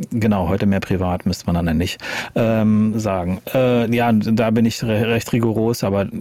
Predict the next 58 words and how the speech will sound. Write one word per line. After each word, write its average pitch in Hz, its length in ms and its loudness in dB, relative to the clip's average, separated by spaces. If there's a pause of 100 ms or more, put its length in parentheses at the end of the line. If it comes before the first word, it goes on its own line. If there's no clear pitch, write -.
also 120 220 2
immer 120 260 4
versuchen, 117 400 2
im 107 120 4
Sinne 113 200 2
der 104 100 2
Gruppe 110 280 -2
zu 107 160 0
handeln 110 280 4
und, 98 320 0
äh, 95 200 0
das, - 400 -4
mm, 107 320 0 (440)
denke 110 140 2
ich 101 80 -4
mal, 107 120 2
klappt - 220 -4
insgesamt 107 460 0
ganz 92 180 0
gut. 151 300 0 (560)
Manchmal 113 260 2
muss 110 140 0
man 107 80 2
aufpassen, 110 380 0
dass 98 140 -2
da 98 100 0
irgendwelche 98 320 0
Diskussionen 127 460 0
nicht 123 100 0
völlig 117 240 0
aus 113 80 0
dem 117 100 -2
Ruder 117 160 0
laufen, 110 220 0
aber 113 140 0
letztendlich 143 440 0
ist - 220 -4
das 123 80 0
so 135 100 0
über 120 120 2
die 113 40 2
letzten 120 240 0
Jahre 113 220 0
eigentlich 107 240 0
gewachsen. 104 420 0
Also 87 160 -2
es - 220 -6
war 113 100 0
jetzt 110 180 -2
nicht - 200 -2
meine 117 180 2
Absicht, - 400 -6
es - 100 -6
hat 117 140 -2
sich - 180 -2
irgendwie 117 220 4
so 110 120 0
ergeben. 101 420 0